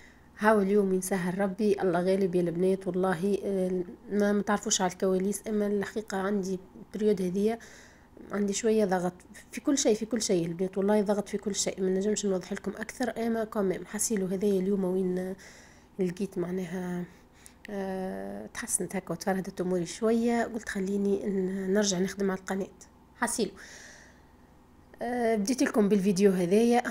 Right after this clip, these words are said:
وان شاء الله من بعده باش نهبط لكم فيديو واحد اخر. حسيلو، آه، مانيش عارفه من باش نبدا لكم ولا شنو باش نقول لكم. آه، اول حاجه يا البنات، آه، صورت راني البارتي الاولى متاع الدهينه، اما ما نعرفش وقت اللي بديت ننظف التليفون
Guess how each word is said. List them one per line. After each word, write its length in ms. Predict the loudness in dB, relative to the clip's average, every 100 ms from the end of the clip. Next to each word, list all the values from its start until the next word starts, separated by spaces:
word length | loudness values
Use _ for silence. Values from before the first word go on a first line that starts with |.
| -6 -4
وان 80 |
شاء 160 | 0 2
الله 100 | 2
من 60 | 2
بعده 220 | 2 0
باش 180 | 0 -2
نهبط 200 | -4 -4
لكم 200 | -2 0
فيديو 260 | 0 0
واحد 200 | 0 0
اخر. 260 | -2 0 -6 -8 -20 -14
حسيلو، 580 | -8 -4 0 2 2 2
آه، 420 | 0 -2 -4 -6 -8 -14 -20 -20 -20 -20 -20 -20 -20 -20 -20 -20 -8 -2
مانيش 300 | 0 0 -2
عارفه 280 | -2 0
من 200 | 0 0
باش 200 | -2 -2
نبدا 300 | -2 0 0
لكم 220 | 0 0 0
ولا 140 | 0
شنو 160 | 0 0
باش 200 | 0 -2
نقول 220 | -2 -4
لكم. 180 | -8 -16 -18 -20 -20 -20 -12
آه، 40 | -4
اول 260 | 0 0
حاجه 240 | 0 0 2
يا 120 | 2
البنات، 380 | 2 2 2 -2 -6
آه، 380 | -4 -2 -2 -4
صورت 460 | -2 0 -2 -2
راني 220 | -4 -2 -2
البارتي 400 | -4 -6 -2 0
الاولى 260 | 0 0
متاع 480 | -4 -8 -8 -8 -6 -8
الدهينه، 560 | -8 -4 -2 0 -2 -8 -8
اما 220 | -4 -2
ما 100 | 0
نعرفش 400 | 0 0 -2 -2
وقت 240 | -4 -6 -4
اللي 440 | -4 -2 -2 -4
بديت 300 | -6 -8 -2
ننظف 380 | 0 0 -4 -14
التليفون 600 | -4 0 0 -2 -2